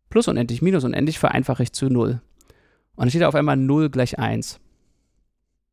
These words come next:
Also habe ich jetzt gezeigt, dass null gleich eins ist.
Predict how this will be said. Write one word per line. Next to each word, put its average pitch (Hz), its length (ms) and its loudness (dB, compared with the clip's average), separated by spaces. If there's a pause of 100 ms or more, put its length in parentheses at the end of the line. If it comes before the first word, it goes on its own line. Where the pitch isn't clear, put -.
(600)
Also 131 180 0
habe 156 100 2
ich 165 40 2
jetzt - 300 -2
gezeigt, 165 680 0
dass 131 140 0
null 156 200 2
gleich 139 260 -2
eins 113 240 -4
ist. - 280 -12